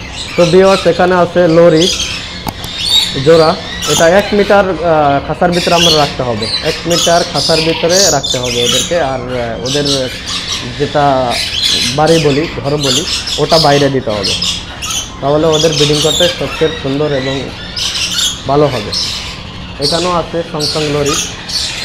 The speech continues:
এখানেও আছে সংসং লরি জোড়া, এখানেও আছে সংসং লরির জোড়া, এখানেও আছে সংসং লরির জোড়া। এগুলা সব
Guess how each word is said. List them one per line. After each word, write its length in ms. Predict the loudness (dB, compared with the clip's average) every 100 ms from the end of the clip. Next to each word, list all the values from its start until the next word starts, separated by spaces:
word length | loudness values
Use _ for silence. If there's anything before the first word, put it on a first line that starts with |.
| -6
এখানেও 280 | -6 -4 0
আছে 200 | 0 0
সংসং 300 | -4 -6 -6 -4
লরি 200 | -4 -4 -8 -12 -14 -12 -10 -6
জোড়া, 240 | -4 -4 -6 -6 -6 -6 -8 -10 -6 -4
এখানেও 280 | -2 -2 -2
আছে 200 | -2 -4
সংসং 300 | -6 -6 -6 -4
লরির 240 | -4 -4 -4
জোড়া, 200 | -6 -6 -8 -12 -10 -10 -10 -6 -2 0 0 -2
এখানেও 300 | 2 2 2
আছে 180 | 0 -4 -6
সংসং 300 | -6 -6 -6 -4
লরির 260 | -6 -6
জোড়া। 220 | -6 -8 -8 -10 -12 -12 -14 -12 -6 -4 -4 -4 -2 -4 -6 -8 -10 -10 -14 -14 -4
এগুলা 240 | 2 2 2
সব 120 | -2